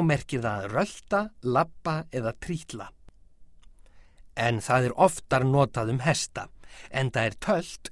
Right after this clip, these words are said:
ein af fimm gangtegundum íslenska hestsins og ef til vill sú þekktasta, því fáir aðrir hestar í heiminum tölta." Á næstu tveimur opnum sjáum við brot úr sitt hvorri sögu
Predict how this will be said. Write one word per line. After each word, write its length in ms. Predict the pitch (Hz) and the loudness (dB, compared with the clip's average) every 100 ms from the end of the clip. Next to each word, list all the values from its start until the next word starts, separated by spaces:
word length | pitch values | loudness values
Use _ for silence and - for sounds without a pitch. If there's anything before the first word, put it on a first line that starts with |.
| 135 | -2
ein 200 | 139 131 | 0 0
af 140 | 120 | 0
fimm 300 | - 269 285 | 0 2 2
gangtegundum 800 | - 180 226 - 175 156 143 156 | 4 4 4 0 0 2 2 0
íslenska 500 | 143 - 127 117 196 | 0 -2 -2 -2 -2
hestsins 600 | 160 147 - - - - - - 104 | 0 -2 -2 -6 -8 -10 -12 2 8
og 100 | 107 | 10
ef 160 | 160 160 | 8 4
til 140 | 147 | 0
vill 120 | 139 113 | 0 0
sú 160 | 127 107 | -6 -2
þekktasta, 680 | 208 208 - 110 - - - - - | 0 0 -2 -4 -4 -12 -16 -20 -20
því 220 | - 139 117 | -6 -2 -2
fáir 520 | - 180 208 127 123 | 0 4 4 4 0
aðrir 400 | 143 135 110 110 | 2 0 0 -2
hestar 400 | - 151 - 113 | -2 -2 -2 -8
í 100 | 120 | -8
heiminum 540 | 107 185 120 107 120 196 - | -2 0 0 -2 -2 -4 -6
tölta." 520 | - - - - - - - - - - - - - - - - - - | -4 -4 -6 -12 -12 -16 -20 -20 -20 -20 -20 -20 -20 -20 -20 -20 -20 -4
Á 160 | 113 117 | -2 4
næstu 400 | 139 196 - 165 | 4 4 4 0
tveimur 480 | 156 - 240 254 240 151 | 0 0 2 2 2 0
opnum 440 | 110 - 127 214 - - - | 0 -2 0 0 -4 -18 -10
sjáum 400 | - 139 127 117 | -4 -2 0 0
við 100 | 110 107 | -2 -2
brot 420 | 117 139 220 - - - - | 0 0 -2 -6 -20 -20 -16
úr 220 | - 98 - | -12 -10 -6
sitt 320 | - 247 - | -2 -2 -2
hvorri 280 | - 220 208 | 0 2 2
sögu 600 | - 156 120 107 110 160 | 0 0 0 -2 -4 -6